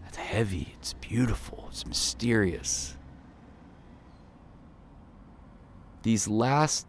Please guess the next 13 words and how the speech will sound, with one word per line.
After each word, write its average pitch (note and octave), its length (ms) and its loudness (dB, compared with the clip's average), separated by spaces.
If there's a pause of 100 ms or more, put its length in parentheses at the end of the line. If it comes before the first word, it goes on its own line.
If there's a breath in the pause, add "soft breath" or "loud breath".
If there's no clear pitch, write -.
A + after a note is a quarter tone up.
these C3 220 0
are A#2+ 40 2
the G#2+ 60 4
last A#2 360 2
words A2+ 400 4
that - 160 -4
Jesus G#2+ 400 0
speaks - 440 -2
to - 120 -4
his G2 140 0
disciples. G2+ 600 -2
These A2+ 260 6
men B2 500 6